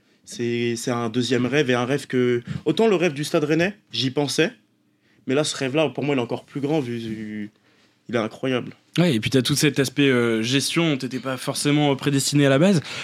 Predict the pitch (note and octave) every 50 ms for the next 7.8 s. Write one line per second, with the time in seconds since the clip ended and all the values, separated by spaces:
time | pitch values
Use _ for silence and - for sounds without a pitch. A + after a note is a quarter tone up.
0 | - - C#3 C#3+ C#3+ C#3+ C#3 D3 - D3+ D3+ D3+ - G3+ G#3 G3+ G3 - - D#3+
1 | D#3 D3 - D3 C3+ C3 - G#3 A3 F#3 C#3 B2 B2+ B2+ C#3 F3 G3+ - - C#3
2 | C3 B2+ B2 - - E3+ E3 C#3+ C3 D3 D#3+ E3 E3 E3 D#3 - - - - -
3 | - A#2+ A2+ A2+ A2 A2 A2 G#2+ G#2+ G#2 G#2 G2+ G2 G2 - _ _ _ - -
4 | - B2 A2 - A#2 G#2+ - A#2+ D3+ F3 E3+ C3+ A2 A#2+ D3 D3+ C#3+ - B2+ A2+
5 | - - - - - - - B2+ A2 - C3 A#2+ D#3 D3 D#3 D3+ C#3 C#3+ E3+ F#3+
6 | F3+ D3 C#3+ C3+ B2+ - - B2+ - - B3 B3 - C3+ A#2 C#3 D3+ D3 - D3
7 | D3 D#3+ E3+ D#3+ C#3 B2 B2 B2+ C3 C#3+ D3 C#3 B2+ A#2+ A2+